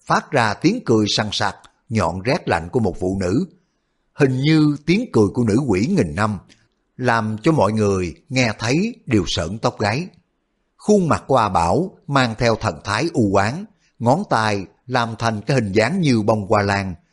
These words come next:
chỉ vào Dương Tử Mi, ngữ khí sắc lạnh. "Cô muốn giết tôi ư? Cô không có giết chết được tôi đâu."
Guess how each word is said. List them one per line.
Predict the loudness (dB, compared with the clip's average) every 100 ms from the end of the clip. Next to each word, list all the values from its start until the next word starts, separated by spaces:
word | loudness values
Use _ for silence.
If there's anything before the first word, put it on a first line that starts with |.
| _ _
chỉ | 0 2 4
vào | 2 0 2
Dương | 2 2 -2
Tử | 0
Mi, | 2 4 2 -4 _ _
ngữ | 0 0 0
khí | 2 2 2
sắc | 0 -2
lạnh. | -2 -2 -6 -14 _ _ _ _ _ _ _
"Cô | 2 4 2 0
muốn | 0 0 0
giết | -2 -2
tôi | 2 2
ư? | 2 -2 -8 _ _ _ _
Cô | 4 4 4 0 -8
không | -4 -2
có | 0
giết | 0 -2 0
chết | 0 0 0
được | -2 2
tôi | 2 4
đâu." | 2 2 2 0